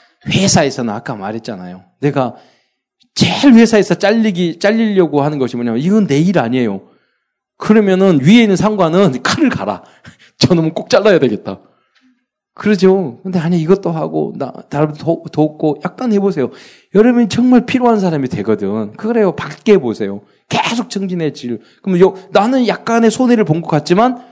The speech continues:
진짜 영광은 여러분에게 오-, 되는 거거든. 예. 결국은. 근데 이 땅에 살아갈 때는요, 대가가 공짜가 없어요, 사실은. 근데 복음 안에서 약간 희생을 하면,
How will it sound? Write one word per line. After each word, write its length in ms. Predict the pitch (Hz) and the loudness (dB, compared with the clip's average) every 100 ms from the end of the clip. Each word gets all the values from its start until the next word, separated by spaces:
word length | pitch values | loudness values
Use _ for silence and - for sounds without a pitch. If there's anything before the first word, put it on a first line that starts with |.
| _ - | _ -10
진짜 360 | - 226 233 196 | -6 -4 0 2
영광은 460 | 147 147 160 147 | 2 0 -2 0
여러분에게 500 | 117 117 110 101 92 | 0 0 -2 -8 -10
오-, 280 | 90 - - _ _ _ | -12 -12 -16 _ _ _
되는 240 | - 101 101 | -14 -12 -12
거거든. 320 | 90 - 82 82 101 _ - | -14 -16 -20 -20 -20 _ -20
예. 100 | 82 - _ _ | -20 -20 _ _
결국은. 720 | - 139 175 143 98 110 117 _ _ _ | -14 0 0 0 -6 -8 -10 _ _ _
근데 480 | _ 220 233 233 - - | _ 0 0 0 -8 0
이 240 | 240 - | 0 2
땅에 240 | 269 247 226 | -2 0 0
살아갈 420 | 220 226 196 190 | 2 2 2 2
때는요, 560 | 170 156 175 208 120 - - _ _ _ _ _ - | 0 0 0 0 0 -6 -20 _ _ _ _ _ 0
대가가 580 | 247 - 220 196 - | 0 0 0 0 -2
공짜가 400 | - 302 - 202 | -2 0 0 -2
없어요, 340 | 123 - 92 92 _ | -4 -8 -14 -14 _
사실은. 440 | - - - 92 _ _ _ _ _ _ _ - | -14 -12 -14 -18 _ _ _ _ _ _ _ -6
근데 220 | 208 196 | 0 0
복음 360 | - 156 196 | 0 -2 0
안에서 260 | 175 170 160 | 0 0 -4
약간 720 | 160 - - - - - 220 190 | -4 -8 -8 -10 -8 -4 -2 -2
희생을 440 | 214 214 220 180 | -2 0 2 2
하면, 420 | 156 208 233 - | 0 2 2 0